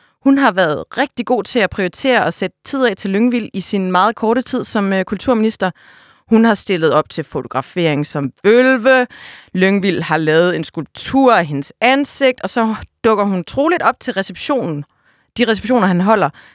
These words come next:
forleden dag med afsløringen af Vølve-billederne.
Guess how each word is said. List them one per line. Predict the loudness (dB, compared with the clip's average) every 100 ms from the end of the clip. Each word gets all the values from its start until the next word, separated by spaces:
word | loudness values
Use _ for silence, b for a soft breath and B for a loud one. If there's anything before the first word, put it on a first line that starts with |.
| b
forleden | -4 0 2 2
dag | 0 0 0
med | 0 0 0
afsløringen | 0 0 0 -2 0 -2
af | -4 -2
Vølve-billederne. | -4 -2 -2 -2 -2 -2